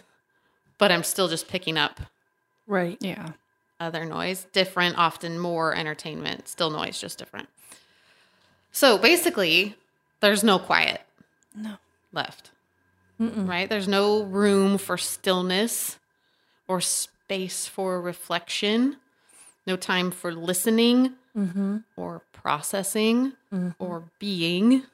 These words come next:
Speaker 1: So some of us might really hate the quiet,
Speaker 3: Mm.
Speaker 1: and we need to dig into the why
Speaker 2: Yeah.
Speaker 1: of that. 'Cause I think, I mean, we all know those people, and I don't know if,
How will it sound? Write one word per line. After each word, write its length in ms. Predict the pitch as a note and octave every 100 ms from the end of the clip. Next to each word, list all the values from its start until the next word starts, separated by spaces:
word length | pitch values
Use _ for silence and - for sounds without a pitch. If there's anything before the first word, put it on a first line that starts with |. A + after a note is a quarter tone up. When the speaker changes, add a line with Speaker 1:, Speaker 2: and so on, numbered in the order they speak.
| _ _ _ _ _ _ _ _ _ - - -
Speaker 1:
So 260 | - A3 -
some 240 | - A#3
of 120 | D4+
us 160 | E4 E4
might 180 | G#3+ F#3+
really 220 | F#3+ F#3
hate 300 | F3+ F3+ F#3+
the 40 | E3+
quiet, 600 | - D3+ D3+ G#3+ B3+ - - _ _ _ _ _
Speaker 3:
Mm. 280 | G3+ F#3 F3+ -
Speaker 1:
and 140 | G3+ G3+
we 100 | G#3
need 260 | F#3 F3+
to 100 | -
dig 280 | F#3 F3 E3+
into 520 | E3+ E3+ E3 - F#3
the 160 | F3 E3
why 580 | D#3+ D#3 D3+ D#3+ F#3 F3 _ _ _ G#3
Speaker 2:
Yeah. 80 | G3+ F#3+
Speaker 1:
of 180 | - E3+
that. 360 | - - - - _ _ _ _ _ _ _ _ _ _ _ _ _
'Cause 80 | -
I 60 | B3+
think, 200 | E4 E4+ - - -
I 120 | A#3
mean, 200 | B3 A#3
we 100 | B3+
all 140 | C4 B3
know 200 | G3+ G3+
those 220 | G3 F#3
people, 240 | E3+ E3+
and 100 | F#3+
I 80 | F3
don't 120 | E3+
know 160 | E3+ E3+
if, 140 | F3+